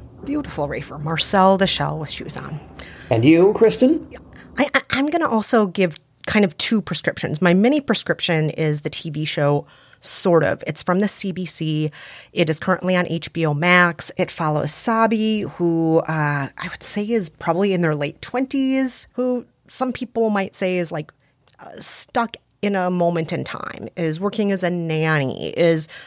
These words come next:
Speaker 1: not necessarily taking risks. When the opportunity comes to, like, move to Berlin, which so many people would be so excited about,
Speaker 2: Totally.
Speaker 1: our, uh, protagonist turns it down to continue being a nanny. And the thing is, our protagonist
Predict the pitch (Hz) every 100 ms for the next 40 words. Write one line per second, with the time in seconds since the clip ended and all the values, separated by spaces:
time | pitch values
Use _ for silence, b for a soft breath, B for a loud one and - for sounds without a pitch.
0 | B 196 202 196 180 175 - 170 165 160
1 | 156 147 139 - - 208 196 165 131 175
2 | 147 - - 190 175 170 185 214 - 214
3 | 190 185 - 165 170 - 156 147 - 180
4 | 196 165 185 156 143 147 170 151 139 185
5 | 175 123 151 - - - 214 202 165 -
6 | - 147 147 143 165 151 - 139 143 139
7 | 131 135 - 123 - - - 180 180 175
8 | 170 - - 170 160 156 190 196 185 190
9 | 185 - - 185 190 - 156 214 180 -
10 | 160 175 170 165 170 170 160 160 220 180
11 | 139 - 190 196 196 B B B B B
12 | 214 - 349 339 262 202 208 208 208 220
13 | 185 -